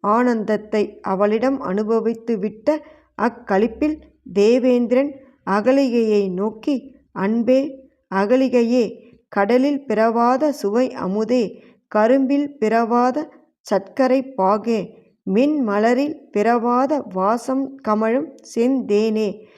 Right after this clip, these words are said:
உனக்கும் எனக்கும் உடல் மட்டுமல்ல, உயிர்களும் ஒன்றாகி இருவரும் ஐக்கியமாகி விட்டோம். மாபெரும் தவ மகிமையினால் உன்னை அடைந்துவிட்ட எனக்கு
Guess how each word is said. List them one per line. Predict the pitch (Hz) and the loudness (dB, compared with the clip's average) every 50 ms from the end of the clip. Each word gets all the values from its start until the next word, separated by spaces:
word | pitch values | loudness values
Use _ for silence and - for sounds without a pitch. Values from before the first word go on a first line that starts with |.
| - _ _ | -20 _ _
உனக்கும் | _ 180 180 196 226 254 247 247 254 - 277 269 254 220 | _ -2 0 0 0 0 -2 -4 -2 0 0 2 2 0
எனக்கும் | 202 202 214 226 226 226 - 277 285 285 277 - - _ _ _ | 0 0 -2 -2 -4 -4 -6 -6 -6 -6 -6 -12 -20 _ _ _
உடல் | - 190 202 226 247 294 311 285 | -6 -4 0 2 2 2 2 0
மட்டுமல்ல, | 277 - 208 202 202 - - - 240 233 214 208 202 196 185 180 170 - - - - _ _ _ _ | -2 -4 -4 -4 -4 -6 -6 -4 -4 -2 -2 -2 0 -2 -2 -2 -4 -6 -12 -20 -20 _ _ _ _
உயிர்களும் | - 196 202 240 262 277 262 - 254 254 262 277 285 254 - - | -4 -2 0 2 2 0 0 2 2 2 2 0 0 -2 -4 -6
ஒன்றாகி | - 196 202 220 226 226 254 254 254 262 254 294 294 - - - _ _ _ _ | -6 -4 -4 -4 -2 0 2 2 2 0 0 -4 -6 -8 -12 -18 _ _ _ _
இருவரும் | 202 202 233 247 285 277 262 277 277 285 302 294 - | -2 0 0 2 2 2 4 4 2 2 0 -2 -4
ஐக்கியமாகி | - 196 208 220 - - - 254 254 240 240 240 233 247 247 285 302 269 | -6 -6 -6 -6 -6 -4 0 0 2 2 2 0 0 0 -2 -2 -4 -4
விட்டோம். | 220 220 208 - - - 220 202 180 170 - - - - - _ _ _ | -4 -6 -6 -10 -6 -4 -2 -2 -2 -4 -8 -14 -20 -20 -20 _ _ _
மாபெரும் | - 185 190 196 208 226 247 262 254 247 233 220 233 269 285 320 - - - _ _ _ _ _ | -4 -2 0 2 2 2 0 0 0 0 0 0 0 0 -2 -4 -6 -12 -20 _ _ _ _ _
தவ | 202 196 202 208 220 277 285 269 | 0 0 0 2 2 2 2 2
மகிமையினால் | 226 196 196 196 196 240 247 240 240 240 233 233 233 240 254 277 294 277 - - - _ _ _ | 0 0 -2 -2 -2 0 0 2 2 0 0 0 0 0 0 0 -2 -4 -10 -20 -20 _ _ _
உன்னை | - 208 214 233 240 240 240 233 208 - | -4 -2 0 2 2 2 2 0 0 -2
அடைந்துவிட்ட | - - 190 220 247 262 269 226 269 226 220 233 220 - - 226 202 | -4 -2 0 0 2 2 2 0 -2 -2 -2 -4 -6 -4 -2 -2 0
எனக்கு | 175 180 185 214 247 233 233 - 302 269 214 - | 0 0 0 -2 -2 -4 -4 -4 -2 -2 -2 -4